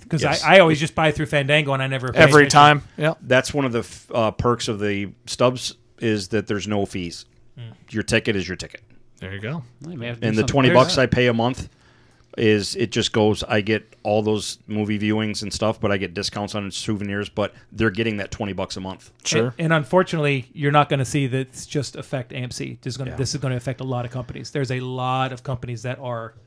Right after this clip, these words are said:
Speaker 1: struggling.
Speaker 2: Let's just hope it sticks around because I think there's a world where movie studios and on-demand can coexist, and it gives you
Speaker 1: I think
Speaker 2: choices.
Speaker 1: they
Speaker 2: And
Speaker 1: could.
Speaker 2: if it means I don't have to sit next to two people on my elbows that I don't know, and it's,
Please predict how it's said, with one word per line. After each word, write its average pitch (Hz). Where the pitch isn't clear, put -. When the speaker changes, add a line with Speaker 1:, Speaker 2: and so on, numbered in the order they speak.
Speaker 1:
struggling. -
Speaker 2:
Let's -
just 131
hope 135
it 123
sticks -
around 101
because 101
I 110
think 110
there's 107
a 107
world 107
where 101
movie 117
studios 117
and 104
on-demand 104
can 110
coexist, 110
and 104
it 95
gives 95
you 98
Speaker 1:
I -
think -
Speaker 2:
choices. 123
Speaker 1:
they 110
Speaker 2:
And 113
Speaker 1:
could. 110
Speaker 2:
if 107
it 107
means 110
I 110
don't 117
have 117
to 113
sit 123
next 117
to 110
two 117
people 120
on 110
my 110
elbows 113
that 110
I 117
don't 113
know, 120
and 107
it's, -